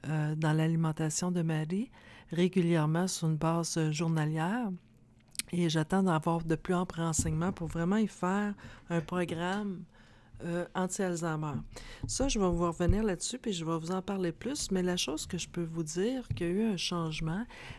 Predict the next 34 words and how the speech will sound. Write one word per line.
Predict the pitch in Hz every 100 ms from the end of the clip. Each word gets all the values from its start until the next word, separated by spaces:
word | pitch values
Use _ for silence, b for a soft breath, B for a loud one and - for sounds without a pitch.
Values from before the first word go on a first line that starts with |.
| B
est-ce | 180 190 -
que | 202
c'est | 190 185
parce | 185 165 -
que | 185 190 190
Maddy | 185 160 156 190 208 -
s'est | - - 156
intégrée | 165 156 165 156 165 180
dans | 175
la | 156 156
maison | 156 151 147 170 170 -
ici, | 156 - 185 214 220
puis | -
qu'elle | 160 160
a | 151
fini | - 170 180
par | 175 156 -
enregistrer, | - 175 170 165 151 156 - - 160 175 247 B B B B B B
ou | 190 226 247 269
si | 247 - - 208
c'est | - - 214 208
vraiment | 180 180 190
l'alimentation | 208 180 175 165 160 156 151 - 180
qui | 196 -
a |
apporté | 156 160 - 190
un |
changement, | 180 170 156 156 170 233
parce | - 165
que | -
même | 160 180 226
ma | 185
fille | 160 - 180
Sacha | - 156 151 - - 170